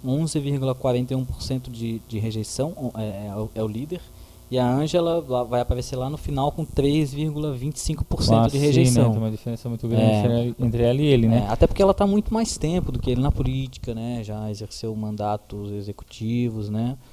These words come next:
Speaker 1: O João, o João é um político forçado que herda a fama dos dois, dos pais, né?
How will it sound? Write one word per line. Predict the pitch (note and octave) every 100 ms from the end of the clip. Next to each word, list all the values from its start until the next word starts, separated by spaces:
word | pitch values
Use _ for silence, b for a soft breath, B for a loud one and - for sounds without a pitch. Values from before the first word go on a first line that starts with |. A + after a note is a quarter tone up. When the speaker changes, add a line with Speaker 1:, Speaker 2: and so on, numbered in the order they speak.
| b b
Speaker 1:
O | A2+
João, | A2 C#3+ E3+ G3+
o |
João | B2+ C3 D3+ E3+
é | E3+
um | F3 F3+ F3 E3 -
político | C3+ D#3 - -
forçado | - F3 - - C3+ C3 D3 E3+ F#3+
que | - D#3 C3
herda | D3 F3 F3 G3 G3+ G3+ -
a | D#3+
fama | F3 - D#3+ F3 F#3 F#3
dos | D#3+ F3 D3+
dois, | D3+ E3+ F#3
dos | E3 D#3+
pais, | - D#3 D3+ A2+
né? | A2 A2